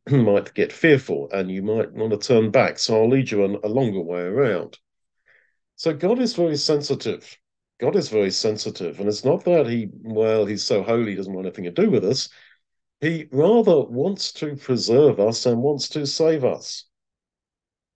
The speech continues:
Now, all this whole thing changed because when the Lord Jesus died, the veil,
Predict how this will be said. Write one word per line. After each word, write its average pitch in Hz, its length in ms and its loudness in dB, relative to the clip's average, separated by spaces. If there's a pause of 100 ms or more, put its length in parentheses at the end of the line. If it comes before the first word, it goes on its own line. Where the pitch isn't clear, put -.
(920)
Now, 165 340 2
all 208 220 -4
this 175 240 -2
whole 135 240 2
thing 107 300 -2
changed - 640 -4
because 139 260 -4
when 220 140 2
the 185 80 2
Lord 131 240 0
Jesus 117 400 -4
died, 101 420 -4 (440)
the 113 140 0
veil, 107 680 2